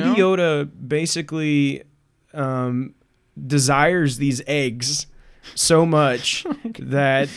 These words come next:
Speaker 1: uh,
Speaker 2: <laughs> Yeah.
Speaker 1: he continues to try to get into this little, the little container that they're in and eat them.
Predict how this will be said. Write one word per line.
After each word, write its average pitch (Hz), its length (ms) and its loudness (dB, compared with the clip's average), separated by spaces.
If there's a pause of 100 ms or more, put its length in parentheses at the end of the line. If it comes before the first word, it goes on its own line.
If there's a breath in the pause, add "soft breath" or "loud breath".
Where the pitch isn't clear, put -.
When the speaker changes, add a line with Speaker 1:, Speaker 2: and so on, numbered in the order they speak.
Speaker 1:
uh, 131 500 0
Speaker 2:
<laughs> - 40 -18
Yeah. 151 340 -8
Speaker 1:
he 151 120 0
continues 175 720 0
to 143 540 4 (100)
try 151 360 -2
to 151 120 -2
get 143 280 0
into 147 360 -2
this 135 240 -2
little, 135 360 -4 (140)
the 131 120 -4
little 135 200 -2
container 139 540 -2
that 120 160 -4
they're 117 140 -4
in 131 200 -2
and 113 160 -6
eat 165 160 -4
them. 104 300 -8